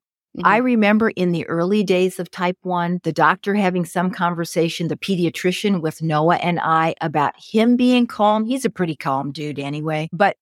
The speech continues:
Speaker 1: g-, going through some basic breathing exercises, I have learned so much more about breathing since then. And it is an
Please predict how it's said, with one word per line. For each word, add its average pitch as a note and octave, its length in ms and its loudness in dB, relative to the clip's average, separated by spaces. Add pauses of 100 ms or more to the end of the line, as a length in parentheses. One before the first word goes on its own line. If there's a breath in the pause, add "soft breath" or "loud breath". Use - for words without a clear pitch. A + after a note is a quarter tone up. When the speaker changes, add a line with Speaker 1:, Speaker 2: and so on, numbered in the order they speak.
(140)
Speaker 1:
g-, F3 120 -2 (100)
going G#3+ 320 2
through A3 160 0
some F3 240 0
basic E3 480 -4
breathing F3 400 -4
exercises, F3+ 760 -2 (300 loud breath)
I A#3+ 200 2
have F3+ 280 0 (400)
learned E3 380 -2
so - 340 0
much G3+ 320 0
more C#3 400 2
about D3 360 0
breathing D#3 420 -4
since F3+ 340 -2
then. C3+ 340 -2
And C3 180 -2
it B2 280 0
is D3 180 0
an C3+ 140 -2